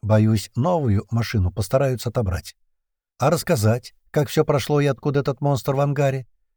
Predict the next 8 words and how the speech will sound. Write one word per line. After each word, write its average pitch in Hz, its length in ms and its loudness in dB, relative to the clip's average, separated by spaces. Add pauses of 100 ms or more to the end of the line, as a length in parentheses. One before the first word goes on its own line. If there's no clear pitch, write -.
(260)
"Все 120 460 2
после 113 500 0
сна. 85 460 0
К - 60 -8
машине 104 540 4
никого 160 420 0
не 117 160 0
подпускать". 117 720 -6